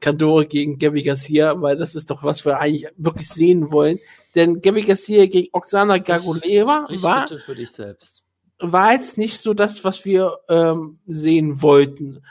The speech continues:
Speaker 1: Obwohl Gaguleva auch was Besonderes war. Sie trat wirklich mehr oder weniger in T-Shirt und Hose an. Sie wurde als, ähm,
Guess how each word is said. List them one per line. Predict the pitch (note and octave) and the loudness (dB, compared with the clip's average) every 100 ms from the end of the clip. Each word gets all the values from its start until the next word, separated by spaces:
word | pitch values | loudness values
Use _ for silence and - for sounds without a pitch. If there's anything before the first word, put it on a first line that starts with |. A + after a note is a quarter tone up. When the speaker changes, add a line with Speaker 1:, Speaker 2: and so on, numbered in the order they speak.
| - - | -20 -6
Speaker 1:
Obwohl | F3+ A3 | 2 4
Gaguleva | G#3 G3 G3+ F3 E3 E3+ F3 E3+ - | 4 2 2 2 2 2 2 0 0
auch | F#3+ - | -2 -4
was | E3 - | -12 -10
Besonderes | D#3 D#3 E3+ E3 - | -8 -6 -6 -8 -6
war. | E3 E3 _ | -8 -8 _
Sie | - D#3+ | -14 -10
trat | - F#3+ F#3+ E3+ | -2 -2 -2 -4
wirklich | D#3+ - D#3+ | -4 -2 2
mehr | D#3+ | 4
oder | D#3 | 4
weniger | D#3+ F#3 - | 0 -4 -6
in | F3 F3+ | -6 -4
T-Shirt | - F#3+ F3 F3+ | -4 -4 -2 -4
und | E3 C#3+ | -4 -2
Hose | D#3+ E3+ E3 | 0 0 -2
an. | C4+ D4+ _ _ _ _ _ _ - _ - | -4 -8 _ _ _ _ _ _ -20 _ -14
Sie | F3 D#3+ D#3 | -8 -6 2
wurde | F3 F3+ D#3+ | 4 4 2
als, | D#3+ D#3+ D#3+ - | 2 0 -2 -2
ähm, | D#3 C#3+ C#3+ C#3+ C#3+ C3+ | 0 0 0 -4 -8 -12